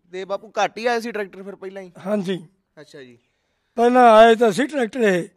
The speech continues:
Speaker 1: ਹਾਂਜੀ।
Speaker 2: ਪਰ ਲੋਕਾਂ ਨੇ ਲਏ ਨਹੀਂ, ਉਦੋਂ ਪਸੰਦ ਨਹੀਂ ਕਰੇ।
Speaker 1: ਅੱਛਾ ਜੀ।
Speaker 2: ਇਹਦਾ ਰੂਟਰ ਪੰਪ ਸੀ।
Speaker 1: ਠੀਕ ਹੈ।
Speaker 2: ਉਹਦੇ ਕਾਰਨ ਲੋਕ ਡਰਦੇ ਸੀ।
Speaker 1: ਹਾਂਜੀ।
Speaker 2: ਵੀ ਇਹਦੀ ਹਵਾ ਕਿਵੇਂ ਨਿਕਲੂਗੀ,
Speaker 1: ਹਾਂਜੀ।
Speaker 2: ਤੇਲ ਕਿਵੇਂ ਜੇ ਮੁੱਕ ਜੇ ਕੀ ਹੋਊ।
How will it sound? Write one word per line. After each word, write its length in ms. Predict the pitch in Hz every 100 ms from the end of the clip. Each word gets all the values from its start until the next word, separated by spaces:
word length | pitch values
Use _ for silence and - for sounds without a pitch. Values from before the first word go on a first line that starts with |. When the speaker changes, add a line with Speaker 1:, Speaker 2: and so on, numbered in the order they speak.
| _
Speaker 1:
ਹਾਂਜੀ। 260 | 156 147 123
Speaker 2:
ਪਰ 160 | 220
ਲੋਕਾਂ 460 | 208 202 196 240 233
ਨੇ 440 | 233 233 254 262 262 _ _ _
ਲਏ 380 | 190 202 214 233
ਨਹੀਂ, 140 | 240
ਉਦੋਂ 200 | 233 226
ਪਸੰਦ 340 | 226 190 214 220
ਨਹੀਂ 180 | 226 196
ਕਰੇ। 260 | 185 165 175 _ 143
Speaker 1:
ਅੱਛਾ 220 | - 147
ਜੀ। 180 | 113 104 _ _ _ _ _
Speaker 2:
ਇਹਦਾ 220 | 214 233
ਰੂਟਰ 340 | 226 214 196 240
ਪੰਪ 280 | 226 220 190
ਸੀ। 220 | 160 151 _ _ _ _
Speaker 1:
ਠੀਕ 280 | 147 135 120
ਹੈ। 180 | 101 _ -
Speaker 2:
ਉਹਦੇ 280 | 233 254
ਕਾਰਨ 600 | 247 233 208 208 226 226 214
ਲੋਕ 260 | 214 214
ਡਰਦੇ 440 | 226 214 185 202 190
ਸੀ। 200 | 175 139 _ _
Speaker 1:
ਹਾਂਜੀ। 320 | 139 135 117 110 _ _ _ _ 202
Speaker 2:
ਵੀ 120 | 190
ਇਹਦੀ 220 | 226 233
ਹਵਾ 260 | 196 190 202
ਕਿਵੇਂ 300 | 202 208 208
ਨਿਕਲੂਗੀ, 640 | 208 247 233 208 190 190 - _
Speaker 1:
ਹਾਂਜੀ। 320 | 131 123 113 107 -
Speaker 2:
ਤੇਲ 240 | 214 208
ਕਿਵੇਂ 300 | 196 202 214
ਜੇ 220 | 196 208 233 _ 247
ਮੁੱਕ 280 | 202 202 -
ਜੇ 140 | 208 202
ਕੀ 260 | - 240
ਹੋਊ। 280 | 208 190 202